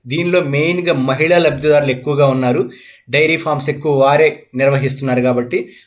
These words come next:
ఆ తర్వాత ఆరోది వచ్చేసి ఫార్మ్ మిషనరీ బ్యాంకింగ్ స్కీమ్.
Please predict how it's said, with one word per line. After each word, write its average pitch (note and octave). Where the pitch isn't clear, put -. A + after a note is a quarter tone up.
ఆ C#3
తర్వాత E3
ఆరోది D#3
వచ్చేసి D3+
ఫార్మ్ E3
మిషనరీ D3
బ్యాంకింగ్ C3
స్కీమ్. F#3+